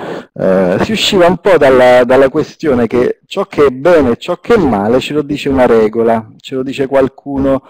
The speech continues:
che sta, eh, che abita in paradiso, per esempio, no? Ce lo dicono altri. Ce-, eh, in realtà ciò che è giusto e ciò che è sbagliato nell'utilitarismo benthamiano non esiste di per sé,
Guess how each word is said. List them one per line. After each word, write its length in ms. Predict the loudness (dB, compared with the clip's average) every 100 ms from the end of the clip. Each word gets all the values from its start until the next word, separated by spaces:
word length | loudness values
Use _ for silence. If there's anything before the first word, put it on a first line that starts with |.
| _ _
che 140 | _ -6
sta, 880 | -4 2 4 4 4 2 2 4 2
eh, 40 |
che 140 | 2
abita 340 | 0 0 -2 -2
in 300 | -2 -2 -4
paradiso, 680 | 0 2 2 0 -4 -4 -4
per 120 | -2
esempio, 500 | -2 -2 -2 -4 -4
no? 120 | -2 -2
Ce 120 | 0
lo 100 | -2
dicono 580 | -2 -4 -2 0 -2 -4 -14 -20 -4
altri. 640 | 0 2 2 0 -4 -4
Ce-, 220 | -4 -8 -8 _ _ _ _ -4
eh, 360 | -2 0 -2 -2
in 200 | 0 2
realtà 760 | 4 2 2 2 4 4 2
ciò 200 | -4 -8
che 160 | -4 -2
è 80 | -2
giusto 400 | -6 -10 -8 -10
e 60 |
ciò 180 | -6 -6
che 180 | -2 -2
è 60 | -2
sbagliato 920 | 0 2 4 4 4 2 0 -2 -2
nell'utilitarismo 880 | -2 -2 -2 -4 -2 0 0 -2 -6
benthamiano 680 | -2 -4 0 0 2 0 2
non 180 | 0
esiste 480 | 0 0 -4 -2 -4
di 140 | -2 -2
per 160 | -4
sé, 480 | -6 -8 -4 -4 -6